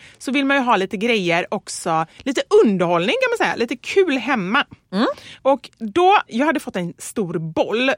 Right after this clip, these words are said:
Speaker 1: som jag tror var till för en liksom vuxen hund.
Speaker 2: Ja.
Speaker 1: Och det går ju inte med lille Kjell, han kan ju inte ens
Speaker 2: Nej.
Speaker 1: bita i den. Men då så fick jag rekommenderade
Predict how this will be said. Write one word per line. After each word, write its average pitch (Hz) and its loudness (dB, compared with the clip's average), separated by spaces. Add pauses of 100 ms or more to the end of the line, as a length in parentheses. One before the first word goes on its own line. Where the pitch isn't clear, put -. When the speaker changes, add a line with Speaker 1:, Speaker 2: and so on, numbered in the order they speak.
Speaker 1:
som 180 -6
jag 175 -4
tror 170 -6
var 156 -10
till 165 -8
för - -8
en 165 -8
liksom 170 -12
vuxen 208 -4
hund. 254 0
Speaker 2:
Ja. 180 -2
Speaker 1:
Och 254 -2
det 247 -2
går 208 -2
ju 196 -4
inte 190 -8
med 180 -8
lille 175 -6
Kjell, 175 -2
han 165 2
kan - 0
ju 269 2
inte 220 2
ens 180 0
Speaker 2:
Nej. 170 -4
Speaker 1:
bita 185 -2
i 165 0
den. 196 0 (240)
Men 277 0
då 349 2 (240)
så 254 2
fick - -6
jag 208 0
rekommenderade 170 -2